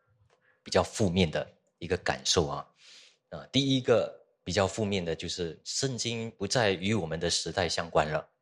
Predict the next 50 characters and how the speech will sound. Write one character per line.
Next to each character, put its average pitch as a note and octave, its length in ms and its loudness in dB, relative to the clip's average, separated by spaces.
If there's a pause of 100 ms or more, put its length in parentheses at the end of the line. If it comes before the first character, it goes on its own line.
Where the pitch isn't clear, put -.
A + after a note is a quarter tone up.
(100)
啊。 D2 200 -14 (640)
呃， D#2 220 -4
会 A2 120 4
不 G#2 100 4
会 G2 120 6
也 E2 120 4
这 F2 120 0
样 D#2 100 0
啊？ C#2+ 160 -10 (520)
呃， E2 300 -6 (160)
有 F2+ 120 -2
时 F#2+ 180 0
候 G#2 320 4 (220)
可 F#2 120 -2
能 F#2+ 300 2
我 F2+ 80 2
们 E2+ 320 0 (100)
比 - 80 -12
较 E2+ 120 -2
成 D#2 320 -6
熟 D2+ 240 -6
了， D#2 120 -2 (460)
所 - 180 0
以 A2+ 60 4
我 G2+ 80 4
们 F#2+ 180 2
就 A2+ 120 0
不 - 160 -8
这 A#2 120 -4
么 G#2+ 300 -2
容 F2 320 -4
易 F2 180 -4 (220)
会 G2+ 160 -4
信 F2+ 460 -2
任 E2 260 2 (220)
一 F2 80 -10
些 E2+ 220 0
东 D#2 280 0
西 D#2 220 -2
啊。 C2 100 -8 (640)
呃， D#2 320 0 (280)
一 E2+ 80 -16
些， G2+ 400 4 (560)
一 G#2+ 100 -2
些， F#2+ 540 2
呃， D#2 440 -4 (200)
经 G#2+ 240 2
文 F2+ 520 4
一 A2 80 -8
讲， - 280 -4